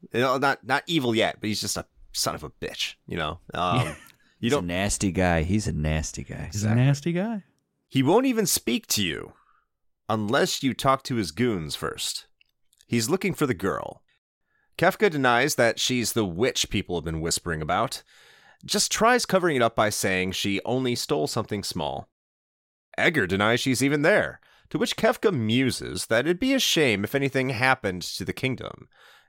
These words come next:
Speaker 1: and leaves. Edgar, not liking the sound of this, tells Locke to take us to our room and away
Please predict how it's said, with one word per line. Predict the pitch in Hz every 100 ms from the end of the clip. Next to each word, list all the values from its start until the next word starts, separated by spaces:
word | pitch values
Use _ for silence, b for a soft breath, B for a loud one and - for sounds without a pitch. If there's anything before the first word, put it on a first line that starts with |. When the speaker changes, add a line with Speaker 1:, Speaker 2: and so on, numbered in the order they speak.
| b
Speaker 1:
and | - 135
leaves. | 85 50 - - _ _ _ _ _ _ _ -
Edgar, | 160 113 156 160
not | 107 107
liking | 107 98
the | 92
sound | - 85 78
of |
this, | 73 113 -
tells | - 160 180 -
Locke | 151 190 -
to | -
take | 170 - 185 190
us | 180 -
to | - 170 151
our | 135 139
room | 120 135 104 107
and | 101 110
away | 110 110 127 78 80